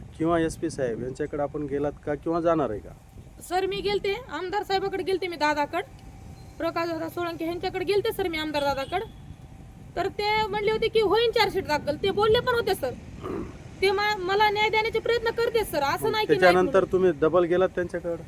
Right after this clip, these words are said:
Speaker 2: हो, सर, गेलते.
Speaker 1: गेलात. आता परत तुम्ही महिला आयोगाकडे जाणार?
Speaker 2: हो, जाणार ना, सर. मला न्याय पाहिजे, सर. मी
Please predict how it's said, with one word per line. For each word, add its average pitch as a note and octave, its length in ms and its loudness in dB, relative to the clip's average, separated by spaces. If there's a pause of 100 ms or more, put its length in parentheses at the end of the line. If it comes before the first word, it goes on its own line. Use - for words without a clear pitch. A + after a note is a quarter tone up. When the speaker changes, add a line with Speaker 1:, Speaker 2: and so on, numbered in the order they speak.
Speaker 2:
हो, G#4+ 160 2
सर, F4+ 180 -2
गेलते. D4+ 340 -4
Speaker 1:
गेलात. G#2 500 -10 (520)
आता C3+ 220 0 (680)
परत D3+ 180 2 (100)
तुम्ही E3 180 2
महिला D#3+ 280 4
आयोगाकडे D#3 360 2
जाणार? D#3 360 2 (560)
Speaker 2:
हो, F#4 160 0
जाणार B4 360 0
ना, F4 80 -4
सर. C4 140 -8 (1400)
मला G4 220 0
न्याय A4+ 180 0
पाहिजे, G#4+ 300 2
सर. E4+ 180 -8
मी A4 340 -4